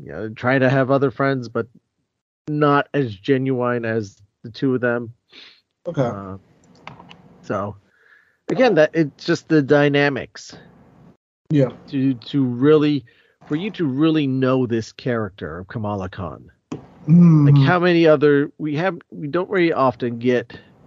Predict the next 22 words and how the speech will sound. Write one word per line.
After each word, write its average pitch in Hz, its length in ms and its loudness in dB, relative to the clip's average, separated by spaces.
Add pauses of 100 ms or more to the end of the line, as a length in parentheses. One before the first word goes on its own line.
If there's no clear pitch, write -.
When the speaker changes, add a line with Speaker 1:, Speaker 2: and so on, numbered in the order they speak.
Speaker 1:
to 143 100 -4
know 131 420 2
our 110 540 -4
superhero 117 640 -2
characters 104 680 -8 (420)
as 127 300 0
intimately 101 640 -8
as 104 260 -6
we 107 120 -8
did 95 340 -8 (480)
this 113 240 -2
one. 67 180 -10 (240)
Even 143 420 4
whenever 131 420 -2
we 131 120 2
were, 123 140 -2 (160)
uh, 120 240 -2
getting 120 300 -4
introduced 117 420 -6
to 107 80 -14
Kate 113 260 -4
Bishop, 113 440 -2